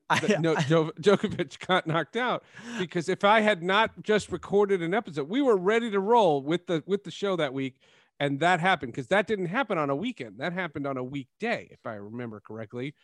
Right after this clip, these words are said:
Speaker 2: And we had already done the episode for that week, and I thought about it. I said, "Wait a minute, we could have that debate again." <laughs>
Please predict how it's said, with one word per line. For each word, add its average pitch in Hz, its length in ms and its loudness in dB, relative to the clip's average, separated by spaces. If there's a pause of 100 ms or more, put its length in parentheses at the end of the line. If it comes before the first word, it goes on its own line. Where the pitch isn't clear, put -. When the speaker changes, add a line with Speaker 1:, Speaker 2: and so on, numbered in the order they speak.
(340)
Speaker 2:
And 139 280 -2
we 190 160 -4
had 180 100 0
already 170 280 0
done 170 260 0
the 165 140 0
episode 147 440 -6
for 135 140 -8
that 127 220 -4
week, 139 420 -8
and 131 440 -6 (580)
I 175 140 0
thought 196 240 -4
about 104 200 -12
it. - 80 -20 (160)
I 135 140 -12
said, 120 200 -18 (140)
"Wait 185 280 -6
a 143 60 -6
minute, 165 460 -6
we 147 140 -16
could - 160 -16
have 143 200 -6
that 220 240 -2
debate 120 280 -6
again." 92 240 -20 (1300)
<laughs> 160 100 -12